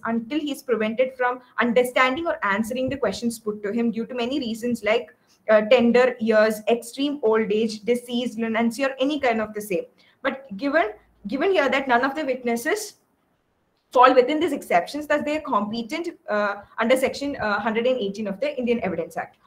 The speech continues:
Also, in Madhusudan Das versus Narayan Bai, the court has held that, uh,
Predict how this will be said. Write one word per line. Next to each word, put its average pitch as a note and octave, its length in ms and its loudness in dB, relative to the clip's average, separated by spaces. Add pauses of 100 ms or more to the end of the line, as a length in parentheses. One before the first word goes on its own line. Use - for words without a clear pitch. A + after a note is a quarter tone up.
(120)
Also, D#4 680 2 (160)
in C#4 160 0
Madhusudan D#4 600 -2
Das D4 280 -2
versus B3+ 340 -2
Narayan G3+ 560 -2
Bai, F#3 320 -2 (140)
the B3+ 80 -14
court D4 180 0
has - 80 -4
held D4+ 240 0
that, C4 300 -2 (160)
uh, A3+ 320 2